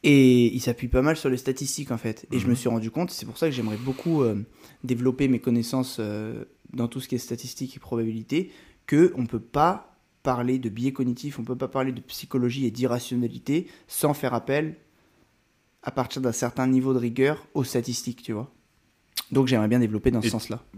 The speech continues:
Speaker 2: tu serais capable d'expliquer pourquoi ?
Speaker 1: Bah, vu que j'aime bien les cas, les cas concrets, tu vois, genre, euh, dans une mise en situation,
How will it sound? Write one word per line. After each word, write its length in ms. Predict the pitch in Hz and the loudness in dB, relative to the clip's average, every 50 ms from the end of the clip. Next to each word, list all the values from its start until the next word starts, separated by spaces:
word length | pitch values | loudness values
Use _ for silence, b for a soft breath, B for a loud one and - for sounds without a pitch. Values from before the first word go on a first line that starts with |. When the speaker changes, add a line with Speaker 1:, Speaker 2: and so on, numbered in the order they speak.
| - - - | -20 -20 -16
Speaker 2:
tu 80 | - - | -14 -8
serais 140 | - 113 98 | -4 -2 0
capable 280 | 98 98 101 113 113 107 | 2 4 4 4 2 0
d'expliquer 320 | 104 101 - - 95 98 | -4 -6 -8 -8 -8 -8
pourquoi ? 440 | 92 98 95 - 110 123 127 - _ _ _ - 117 | -8 -8 -6 -4 -4 -6 -6 -8 _ _ _ -6 0
Speaker 1:
Bah, 240 | 123 123 120 - - | 2 2 2 2 0
vu 160 | 110 120 131 135 | -4 -4 -4 -2
que 60 | 131 | 0
j'aime 160 | 131 120 120 | 0 0 0
bien 160 | 120 127 127 | 2 0 0
les 100 | 120 113 | -2 -2
cas, 460 | - 123 113 110 104 104 101 101 104 | -4 -4 -4 -4 -4 -4 -6 -8 -8
les 140 | 107 107 107 | -8 -8 -8
cas 120 | - 113 110 | -8 -8 -8
concrets, 380 | - 110 104 - - 156 151 | -6 -8 -8 -6 -4 -4 -4
tu 140 | - - - | -4 -6 -6
vois, 220 | 123 120 131 143 - - | -6 -6 -6 -6 -8 -8
genre, 300 | 117 107 107 104 104 104 | -6 -6 -6 -6 -6 -6
euh, 220 | 101 95 92 98 | -6 -6 -6 -6
dans 140 | 104 107 107 | -6 -6 -6
une 140 | 110 107 101 | -4 -4 -2
mise 200 | 107 110 110 110 | -2 -4 -4 -6
en 60 | 110 | -8
situation, 580 | - - - - 110 104 - - 151 156 160 | -10 -12 -10 -10 -8 -8 -6 -4 -4 -4 -6